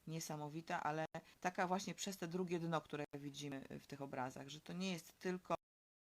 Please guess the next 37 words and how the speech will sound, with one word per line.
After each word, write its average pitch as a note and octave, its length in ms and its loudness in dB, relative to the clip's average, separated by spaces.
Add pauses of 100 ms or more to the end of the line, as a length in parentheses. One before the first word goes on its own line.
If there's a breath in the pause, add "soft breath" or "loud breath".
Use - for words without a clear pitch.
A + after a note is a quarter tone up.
(420)
obraz D#3+ 300 6
dziecka, D#3+ 720 2 (320 loud breath)
ale E3 180 4
tak F#3 220 2
jakby F3 440 0 (840 loud breath)
uświęcenie, F#3+ 640 4 (520)
że C#3+ 120 0
to F#3 80 -2
święte, F#3+ 400 0
tak D3 100 -2
jak D3+ 120 0 (200)
Chrystus F#3+ 380 -6
powiedział: F3 400 -4 (100)
„Pozwólcie E3 480 -4
dzieciom F3+ 280 -4
przychodzić F3+ 520 -2
do E3+ 200 0
mnie”, D#3 160 -2
bo D#3 140 -4 (420 loud breath)
w D3+ 100 -4
dzie-, - 240 -6
dzieci G#3 300 0
się G#3 140 2
nie F#3+ 120 0
muszą G3+ 220 -2
niczego, F3 440 0 (240 loud breath)
jakby E3 240 2
one F3+ 240 4
są F3+ 180 2
już F3 220 -2 (340)
same G#3 340 4
w - 60 -8
sobie, F3+ 260 0
jak D3+ 180 0
są D3+ 100 -2
ma-, E3 240 6
małe, F3 520 8